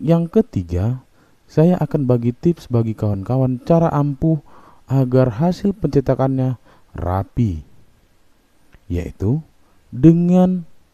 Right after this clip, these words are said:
mengganti pada menu ukuran kertas. Silakan kawan-kawan pilih F empat folio. Lalu pada margin di sini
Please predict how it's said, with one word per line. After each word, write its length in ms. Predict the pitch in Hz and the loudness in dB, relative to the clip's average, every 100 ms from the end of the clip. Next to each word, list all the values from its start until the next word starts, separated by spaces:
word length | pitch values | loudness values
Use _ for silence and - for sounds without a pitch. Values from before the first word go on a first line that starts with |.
| _ - _ _ _ _ _ _ _ _ | _ -20 _ _ _ _ _ _ _ _
mengganti 920 | 98 113 107 98 127 147 - 160 156 139 - - _ _ | -2 0 0 0 0 0 0 2 0 -6 -18 -20 _ _
pada 300 | 98 95 92 | -4 -2 -2
menu 260 | 123 139 - | 0 0 -2
ukuran 380 | - - 98 104 | -6 -4 -4 -2
kertas. 640 | - - 139 85 - - _ _ _ _ _ _ | -6 -2 -2 -4 -8 -20 _ _ _ _ _ _
Silakan 400 | - 170 185 214 | 0 2 2 0
kawan-kawan 720 | 180 151 156 151 180 170 170 | 2 2 2 2 4 4 2
pilih 540 | - 120 123 127 131 127 - - _ | 0 2 4 4 2 0 -10 -20 _
F 160 | - 156 - | -2 -2 -4
empat 400 | 135 - 131 - _ - | -6 -2 -2 -2 _ -12
folio. 560 | - 95 110 123 90 78 - - - _ _ _ _ _ _ _ _ _ _ _ _ _ _ _ _ _ _ - _ _ _ _ _ _ _ _ _ 90 | -6 0 6 6 4 -2 -16 -20 -20 _ _ _ _ _ _ _ _ _ _ _ _ _ _ _ _ _ _ -20 _ _ _ _ _ _ _ _ _ -4
Lalu 400 | 92 92 143 196 - - _ - | -2 2 0 -2 -8 -20 _ -4
pada 160 | 262 220 | 0 4
margin 720 | 185 165 151 165 170 170 156 | 4 2 2 2 2 2 -4
di 40 | 120 | -2
sini 320 | 139 131 127 | 0 2 2